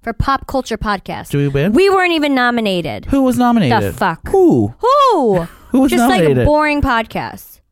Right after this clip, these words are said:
Speaker 2: Annoying.
Speaker 1: Thanks, Ben. Moving
Speaker 2: Um,
Speaker 1: on.
Speaker 2: outstanding limited series, The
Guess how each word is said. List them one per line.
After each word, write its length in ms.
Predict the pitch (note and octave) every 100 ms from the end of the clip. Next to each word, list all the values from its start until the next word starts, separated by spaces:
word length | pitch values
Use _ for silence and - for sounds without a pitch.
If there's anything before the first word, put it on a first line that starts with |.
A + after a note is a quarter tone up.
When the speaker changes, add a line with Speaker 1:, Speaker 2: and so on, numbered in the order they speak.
| _ _ -
Speaker 2:
Annoying. 580 | C#3 A#2 G#2+ G#2+ A#2 C3
Speaker 1:
Thanks, 280 | B3 B3 A3+
Ben. 400 | - G3+ F#3+ G3 _ _ _ _ _ _ _ _ _ _ - -
Moving 120 | E3+
Speaker 2:
Um, 160 | F#3+ F#3+
Speaker 1:
on. 180 | G3+ F#3+
Speaker 2:
outstanding 580 | G#3 A3+ - B3 A#3+ G3
limited 360 | F#3+ G3+ F#3+
series, 420 | - F3+ E3+ C3+
The 140 | C3